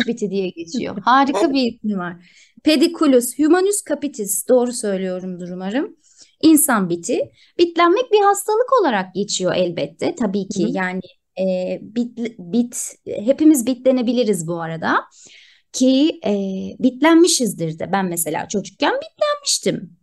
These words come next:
Speaker 3: Ben de.
Speaker 1: E,
Speaker 2: Bitlenmedim.
Speaker 1: hem de çok bitlenmiştim ve saçlarım Anton gibi kesilmişti. Sıfıra vurulmamıştı ama küt kesilmişti.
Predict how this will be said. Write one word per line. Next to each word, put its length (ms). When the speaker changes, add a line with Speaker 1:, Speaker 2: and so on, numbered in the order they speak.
Speaker 3:
Ben 400
de. 60
Speaker 1:
E, 160
Speaker 2:
Bitlenmedim. 760
Speaker 1:
hem 200
de 40
çok 460
bitlenmiştim 840
ve 80
saçlarım 720
Anton 460
gibi 200
kesilmişti. 640
Sıfıra 400
vurulmamıştı 680
ama 240
küt 320
kesilmişti. 760